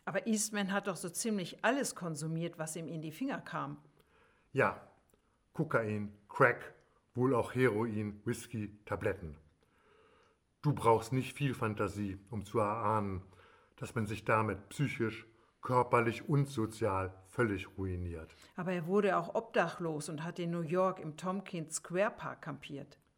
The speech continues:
Speaker 2: Julius Eastman, der großartige Musiker und Komponist, starb völlig allein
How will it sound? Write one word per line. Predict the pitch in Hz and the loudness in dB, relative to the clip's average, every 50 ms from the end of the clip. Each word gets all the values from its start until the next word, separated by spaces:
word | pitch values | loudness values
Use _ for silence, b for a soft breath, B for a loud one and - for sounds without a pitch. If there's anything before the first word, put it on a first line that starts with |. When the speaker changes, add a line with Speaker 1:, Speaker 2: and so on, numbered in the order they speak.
| b b b b b b b b b b b b b b b b b b b b b _ | b b b b b b b b b b b b b b b b b b b b b _
Speaker 2:
Julius | _ - 147 156 147 139 131 120 - - | _ 4 6 8 8 8 6 6 4 2
Eastman, | 160 139 143 139 - - 123 120 107 104 101 | 2 2 2 0 0 0 2 2 2 4 2
der | 120 107 | 2 0
großartige | 87 87 92 107 139 165 180 175 175 - 147 135 135 - 123 104 110 | 0 -2 0 2 4 4 4 4 2 2 2 2 2 2 2 0 0
Musiker | 113 113 120 143 165 147 156 156 156 - 127 131 | 2 4 4 4 4 4 2 2 4 4 4 4
und | 131 117 - | 2 -2 -4
Komponist, | - 120 110 95 113 113 120 127 131 - - | -4 -4 -4 -2 -2 0 0 -2 -2 -6 -10
starb | - - 139 123 123 - - - | 0 2 4 4 4 2 -4 2
völlig | - 147 160 160 156 143 156 | 6 6 8 8 6 4 2
allein | 123 110 107 110 107 110 113 110 104 | 2 4 6 6 6 6 4 2 0